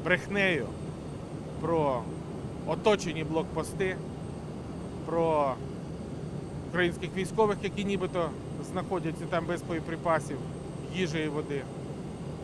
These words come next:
Це сценарій не український. І впевнений, що ті, хто його розповсюджували, чекали абсолютно іншого результату.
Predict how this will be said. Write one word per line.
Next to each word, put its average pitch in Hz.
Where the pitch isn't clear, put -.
Це 185
сценарій 180
не 160
український. 147
І -
впевнений, 175
що 160
ті, 175
хто 151
його 160
розповсюджували, 151
чекали 170
абсолютно 143
іншого 147
результату. 127